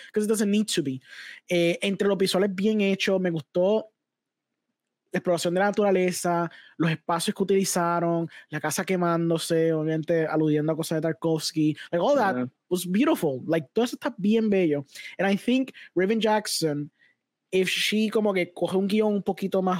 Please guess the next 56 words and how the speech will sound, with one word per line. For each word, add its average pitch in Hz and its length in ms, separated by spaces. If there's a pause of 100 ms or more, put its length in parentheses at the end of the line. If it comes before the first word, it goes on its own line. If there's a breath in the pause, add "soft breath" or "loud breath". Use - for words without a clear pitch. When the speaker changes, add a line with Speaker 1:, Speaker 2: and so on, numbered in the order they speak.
Speaker 1:
honed 180 280
in 156 240
y 147 100
un 151 100
poquito 170 540
más, 156 540 (180 loud breath)
quizás 202 260
tradicional, 262 640
y 208 60
después 185 280
del 220 200
tradicional 190 480
y 226 60
donde 196 180
tú 220 200 (240 loud breath)
embraces, 190 540
porque 185 400 (1600 loud breath)
even 285 300
el 269 100
approach 233 360
de 277 100
Malick, 220 400
Malick 202 320
por 254 100
lo 240 80
menos 220 260 (300)
tiene 208 200
un 220 80
tratamiento 196 680
y 165 40
después 160 280
como 240 200
que 214 120
he 185 160
throws 214 260
it 233 60
out 220 140
the 226 60
window 214 320
cuando 208 220
llega 180 140
la 170 100
edición 156 340
y 254 60
cuando 180 220
llega 165 200
al, 190 140
al 165 80
shooting 240 420
day, 147 140
pero 165 140
por 170 100
lo 165 60
menos 190 100
tiene 233 220
algo 220 360